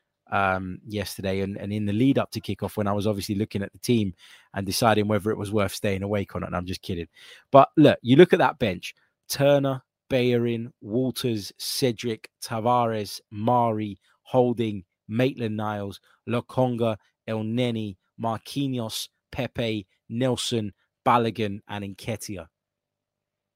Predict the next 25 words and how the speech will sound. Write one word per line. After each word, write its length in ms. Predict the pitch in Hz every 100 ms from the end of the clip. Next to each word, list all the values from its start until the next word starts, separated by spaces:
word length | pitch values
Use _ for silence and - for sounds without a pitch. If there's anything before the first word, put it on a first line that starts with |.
| _
It 160 | 139 123
doesn't 320 | 180 180 180
exactly 640 | 147 120 127 - 127 123
fill 360 | 113 - 139 131
you 220 | 107 107
with 240 | 98 101 -
confidence 640 | 131 117 101 90 90 90
that, 220 | - 95 - _ _ _ _ -
you 120 | 113
know, 80 | 101
you, 280 | 92 110 117
you 200 | 107 110
can 200 | 123 95
backfill 500 | 120 - - 113 101
this 200 | 101 -
team. 320 | 156 113 85 - - _ _
But 120 | 139
the 100 | 135
minute 300 | 143 185 175
you 200 | 165 135
add 220 | 120 117 - _ _
Kieran 400 | - 123 113 110
Tierney 480 | 98 165 165 131 113
into 240 | 101 95 95
that, 200 | 87